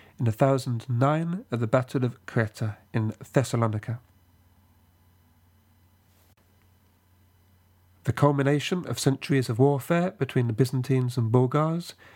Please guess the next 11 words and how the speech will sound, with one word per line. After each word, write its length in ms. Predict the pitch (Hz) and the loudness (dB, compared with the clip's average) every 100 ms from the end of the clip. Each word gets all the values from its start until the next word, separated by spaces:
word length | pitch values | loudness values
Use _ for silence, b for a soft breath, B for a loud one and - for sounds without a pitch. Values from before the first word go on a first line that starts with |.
| B B | B B
occurred 380 | B - 131 123 | B 0 2 2
on 140 | - 113 | 0 -2
the 100 | 107 | 0
twenty-ninth 680 | 156 156 151 139 135 - | 0 0 0 0 0 -2
of 140 | 120 107 | -4 0
July, 480 | 110 120 147 170 - b b b | 2 2 0 -4 -8 b b b
ten 220 | - 135 | 2 2
fourteen, 680 | 123 127 110 - 104 101 104 - _ b b | 2 0 0 -2 -2 -2 -6 -10 _ b b
at 140 | - 117 | -6 -4
the 80 | 110 | 0
Battle 560 | 139 - 151 151 156 | 0 2 -2 0 -4